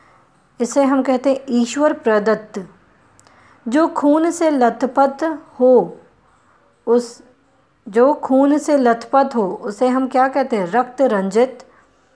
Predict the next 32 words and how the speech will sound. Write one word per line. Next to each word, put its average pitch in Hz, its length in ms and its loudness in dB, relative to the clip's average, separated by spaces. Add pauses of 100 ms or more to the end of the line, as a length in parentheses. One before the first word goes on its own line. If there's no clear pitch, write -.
(800)
यहाँ 233 280 2
पर 262 360 2 (120)
ये 247 560 -2 (360)
से 277 320 2
लथपथ, 269 680 0 (180)
ये 233 240 2
यहाँ 240 360 0
पे 262 140 2
तीन 247 360 -2
कट 233 300 0
हो 240 80 2
जाएंगे, 220 360 0
तो 240 120 0
यहाँ 240 300 2
होगा 247 260 4
जो 254 200 2
खून 262 380 0
से 277 180 0
लथपथ 247 540 -2
हो, 247 100 4
उसे 233 240 0
हम 233 140 0
कहते 220 320 -2
हैं 302 140 -4 (440)
रक्त 247 300 0
रंजित। 208 540 0 (680)
स्वीकृति 302 580 0
के 320 180 0
रूप 277 280 2
में 294 320 0 (400)
हकारात्मक 262 720 2
स्वर, 262 400 0